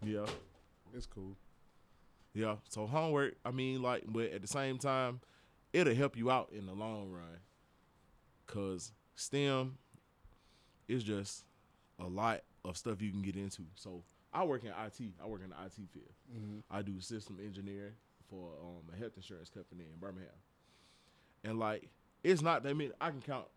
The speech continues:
Speaker 1: the amount of black coworkers I got on one hand. Like, literally, it's literally just four of us. Like,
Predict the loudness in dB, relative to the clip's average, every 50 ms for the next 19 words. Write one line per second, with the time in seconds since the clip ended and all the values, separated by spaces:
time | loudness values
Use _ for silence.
0 | _ -14 -10 -10 -8 -8 -8 -8 -4 0 2 2 2 0 -2 -6 -10 -6 -2 0
1 | 0 0 -2 -4 -4 -4 -2 -2 -2 -4 -4 -6 -6 -4 -4 -4 -6 -6 -10 _
2 | _ -16 -12 -6 -4 -2 -2 -2 -2 -4 -6 -8 -12 -18 _ _ _ -14 -12 -12
3 | -6 -2 0 0 0 -2 -6 -10 -10 -8 -8 -8 -8 -4 -2 0 0 0 0 -2
4 | -4 -6 -8 -8 -6 -4 -4 -4 -4 -6 -10 -14 -16 -20 -20 -20 -20 -16 -10 -8